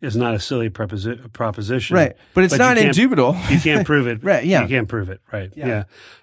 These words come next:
Speaker 1: Yeah. Uh, fr-, in a mathematical way. Yeah. What, we came up with three kinds of doubt today. And
Speaker 2: Oh, yeah,
Speaker 1: yes,
Speaker 2: yeah.
Speaker 1: and I,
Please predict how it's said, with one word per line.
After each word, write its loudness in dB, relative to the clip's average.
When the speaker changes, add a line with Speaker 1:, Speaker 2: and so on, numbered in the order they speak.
Speaker 1:
Yeah. -2
Uh, -18
fr-, -8
in -4
a -2
mathematical -2
way. -8
Yeah. 0
What, 0
we 0
came 0
up -6
with -2
three -2
kinds 2
of -6
doubt -8
today. -14
And 0
Speaker 2:
Oh, 6
yeah, 2
Speaker 1:
yes, 4
Speaker 2:
yeah. -4
Speaker 1:
and 2
I, 2